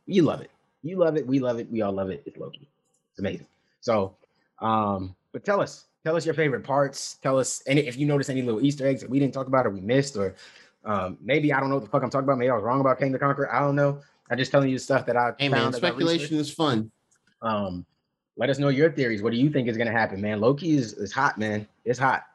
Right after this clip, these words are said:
Speaker 1: It's hot. It's up. I'm enjoying this, man. I, I, um, this is exciting. This is an exciting time to, uh, you know, be a comic book fan and be a comic movie fan, be watching this stuff and the T V shows coming out. This is, you're, you're, we're in the thick of it. So this is pretty dope, man.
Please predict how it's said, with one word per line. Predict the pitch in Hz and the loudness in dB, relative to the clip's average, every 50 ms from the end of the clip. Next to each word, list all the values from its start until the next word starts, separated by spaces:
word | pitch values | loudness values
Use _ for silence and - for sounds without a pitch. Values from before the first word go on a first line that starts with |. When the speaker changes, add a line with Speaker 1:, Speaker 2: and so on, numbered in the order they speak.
| _ _ _ - | _ _ _ -6
Speaker 1:
It's | 120 127 123 | -6 0 0
hot. | 143 147 - - - - _ _ _ _ _ _ _ _ _ | 0 0 0 -2 -8 -14 _ _ _ _ _ _ _ _ _
It's | 104 101 120 | -6 0 2
up. | 151 170 - - - _ _ _ _ _ _ _ _ _ 110 | 2 2 2 0 -6 _ _ _ _ _ _ _ _ _ -6
I'm | 120 | -6
enjoying | 117 104 120 139 143 143 120 | -4 0 0 2 2 2 0
this, | 104 90 - | -2 -6 -6
man. | 98 104 104 104 110 113 110 107 110 110 107 107 - - - - _ _ _ - | -6 -4 -2 -2 -2 -2 -2 -2 -2 -2 -4 -4 -8 -16 -20 -20 _ _ _ -4
I, | 104 | 0
I, | 107 | 0
um, | 104 98 98 95 90 92 92 - - _ _ _ _ _ _ | 0 0 0 -2 -4 -6 -8 -12 -16 _ _ _ _ _ _
this | - 139 143 | 0 0 2
is | 160 | 2
exciting. | 160 - 151 156 151 147 110 98 95 - - | 0 -2 0 2 2 2 2 0 -6 -8 -8
This | 120 123 | -6 -4
is | 127 | -2
an | 135 135 | -2 -2
exciting | 131 - 127 135 135 131 127 117 | 0 0 2 2 2 0 0 0
time | 135 127 127 127 120 | 0 0 0 0 0
to, | 117 123 117 117 113 107 - - - _ _ _ _ - - - 78 | 2 2 2 2 2 0 -4 -8 -14 _ _ _ _ -16 -12 -8 -4
uh, | 98 104 101 98 90 80 | 0 2 2 4 2 2
you | - - 123 | 0 -2 -2
know, | 104 90 | -2 -2
be | 87 117 123 | 0 0 0
a | 117 | 0
comic | - 123 120 123 120 | 0 0 0 0 0
book | 123 117 - | -4 -6 -2
fan | - 123 123 123 120 120 | 0 0 2 2 2 2
and | 113 113 113 113 101 101 | 2 2 0 0 -2 -2
be | 113 117 | -2 -2
a | 110 | -2
comic | - 120 120 120 120 113 | 0 0 0 0 2 0
movie | 117 120 120 107 | 0 0 0 0
fan, | 104 117 117 117 113 | -2 -2 0 0 0
be | 104 | 2
watching | 104 110 113 113 - 120 | 4 4 4 4 2 -2
this | 117 110 | -6 -6
stuff | - - 120 120 113 | 0 2 2 2 2
and | 104 98 98 | 0 -2 -2
the | - - | -4 -10
T | - - - 127 123 113 | -14 -4 0 0 0 2
V | 110 120 120 120 120 110 - - | 2 0 0 0 -2 -2 -6 -10
shows | - - 127 120 120 117 | -2 2 2 2 2 2
coming | - - 117 120 117 | 0 -2 -2 0 2
out. | 120 117 113 | 2 2 2
This | 113 117 127 | 0 0 -2
is, | 127 107 | -4 -2
you're, | 107 110 117 110 80 | 0 0 0 0 0
you're, | 95 110 127 127 127 113 - - - - - - - _ - | 2 2 2 2 0 -2 -4 -8 -16 -20 -20 -20 -20 _ -4
we're | 113 135 | -2 0
in | 147 | 0
the | 117 - | 0 0
thick | - 139 110 | -2 -2 -2
of | 98 92 | -2 -4
it. | 82 76 | -6 -6
So | - 85 | -2 0
this | 110 135 139 | 0 0 0
is | 147 | 0
pretty | 143 151 139 120 113 101 | 2 4 4 4 4 2
dope, | 98 120 107 85 - | 2 2 0 2 2
man. | 98 98 95 92 | 0 0 0 -2